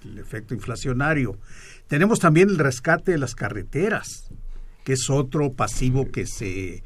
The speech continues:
asumió, ¿verdad? Tenemos aquellos proyectos que, de inversión a largo plazo que se les llama pidiregas,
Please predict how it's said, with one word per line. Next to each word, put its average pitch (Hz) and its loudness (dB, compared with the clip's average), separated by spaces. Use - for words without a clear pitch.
asumió, 120 2
¿verdad? 123 -8
Tenemos 208 2
aquellos 190 2
proyectos 165 0
que, - -4
de 131 0
inversión 131 2
a 165 6
largo 151 2
plazo 147 0
que 113 -6
se 113 -4
les 101 -2
llama 127 0
pidiregas, 127 -2